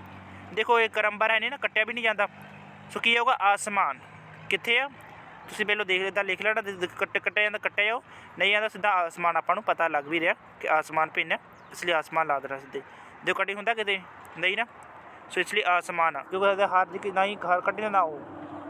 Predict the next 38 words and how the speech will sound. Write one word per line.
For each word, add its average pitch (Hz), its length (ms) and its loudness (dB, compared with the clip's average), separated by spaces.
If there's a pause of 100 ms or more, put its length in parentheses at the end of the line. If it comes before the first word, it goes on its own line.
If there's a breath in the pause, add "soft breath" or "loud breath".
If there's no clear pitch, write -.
(100)
ਸੀ 220 160 0
ਆਸਮਾਨ 190 400 4
ਆਪਣਾ 190 180 0
B 190 140 -4
option 190 480 0
is 185 100 -12
right 165 460 0
answer 196 320 -2
ਆ 156 100 2
ਜਾਣਾ। 131 200 -6 (120)
ਠੀਕ 233 160 2
ਆ 240 40 2
ਜੀ, 226 120 -6 (1080)
ਉੱਪਰ 202 240 0
ਕਰ 196 140 0
ਲਈਏ। 226 200 -2 (340)
ਹਾਂਜੀ, 156 280 -2 (720)
ਤੇ 170 380 2 (540)
ਇੱਕ 226 280 2
ਵਟਾ 233 340 6
ਚਾਰ 196 340 4
ਨੂੰ 202 260 -4
ਦੋ 202 260 6
ਨਾਲ 202 260 2
ਗੁਣਾ 202 500 2
ਕਰਨ 190 300 0
'ਤੇ 180 260 4 (460)
ਪ੍ਰਾਪਤ 185 340 0
ਹੁੰਦਾ। 160 200 0
ਹਾਂਜੀ, 175 260 0
ਇੱਕ 175 120 -4
ਵਟਾ 180 120 2
ਚਾਰ 175 180 2
ਨੂੰ 175 100 -8
ਦੋ 170 100 -2
ਨਾਲ 185 100 -2
ਗੁਣਾ 180 140 0
ਕਰੋ, 190 260 -2